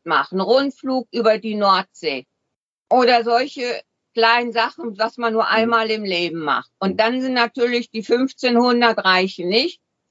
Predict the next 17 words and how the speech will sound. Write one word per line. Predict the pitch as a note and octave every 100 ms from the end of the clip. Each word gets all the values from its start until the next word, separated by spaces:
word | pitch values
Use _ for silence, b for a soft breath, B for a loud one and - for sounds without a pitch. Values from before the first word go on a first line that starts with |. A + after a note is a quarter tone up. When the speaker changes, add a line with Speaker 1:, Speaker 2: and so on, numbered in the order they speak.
| _
Speaker 1:
wenn | A3+
man | B3 A#3+
sich | G#3 A3+
solche | A3+ A3+ A3+
Luxusreisen | G#3+ A3+ - - G3+ - _ _ _ _ _ _ _ G3 A3+ A#3 A3 A3+
oder | G3+ G#3+ -
irgendetwas | A3 A#3 A#3 F#3+ A3 G3+ G#3
mal | G3+ G3
zwischendurch | - G3+ - G3+ F#3 G3+ G#3
leistet. | F3+ E3+ D#3 - _ B2+ - _ _ _ _
Und | F#3+ G#3+
das | A3+
ist | B3 A#3 -
bei | G#3
uns | - A#3+ A#3+
auch | E3+ F#3+
noch | G3+ F#3+